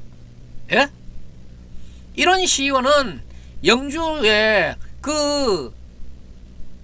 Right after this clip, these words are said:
브랜드, 선비 브랜드, 영주 선비 브랜드 정신에도 맞지 않고 정치인으로 정서로도 맞지 않으니까 공천은 뭐 모르고 했든지 알고 했든지 어떤 잣대로 했든지 간에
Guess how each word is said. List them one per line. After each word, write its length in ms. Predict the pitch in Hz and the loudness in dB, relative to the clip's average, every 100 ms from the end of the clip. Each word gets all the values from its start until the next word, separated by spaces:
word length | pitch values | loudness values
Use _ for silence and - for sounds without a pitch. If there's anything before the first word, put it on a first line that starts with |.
| - - - - - | -16 -18 -16 -4 8
브랜드, 400 | 226 269 226 120 - - - - | 10 10 4 -2 -8 -10 -10 2
선비 340 | - 349 - | 8 8 8
브랜드, 380 | 196 175 143 117 - - - | 4 2 2 -12 -12 -12 4
영주 440 | 175 262 285 302 302 | 6 6 4 -2 2
선비 460 | - 359 370 311 294 | 6 6 6 0 2
브랜드 440 | - 269 285 269 | 6 4 4 -2
정신에도 640 | 208 208 247 254 208 175 139 | 0 0 0 0 0 0 0
맞지 280 | 120 - | -4 -2
않고 440 | 165 - 254 175 - - - - - - | -2 2 4 4 2 -10 -10 -10 -12 -6
정치인으로 840 | - 180 220 320 339 359 339 311 285 | 4 8 8 8 4 4 2 -2 -2
정서로도 680 | - 220 247 233 202 240 | -2 2 4 2 6 6
맞지 320 | 220 135 - 202 | 6 2 0 -2
않으니까 760 | 180 254 - 147 147 139 123 - - - - - | -2 -6 0 2 4 2 -2 -10 -10 -10 -16 -2
공천은 560 | - 311 349 349 254 185 | 6 6 6 4 4 2
뭐 320 | 214 180 156 | 4 4 2
모르고 360 | 139 208 277 269 | 4 4 6 6
했든지 440 | 220 240 214 190 | 4 -2 -2 0
알고 360 | 143 165 196 220 | 2 2 4 0
했든지 360 | 190 208 185 | 0 -4 -4
어떤 400 | 165 254 247 320 | -2 -2 -2 -2
잣대로 420 | 277 247 - 226 180 | 2 2 2 0 0
했든지 300 | 185 220 196 | -2 -4 -2
간에 460 | 214 185 160 147 | -2 0 0 -2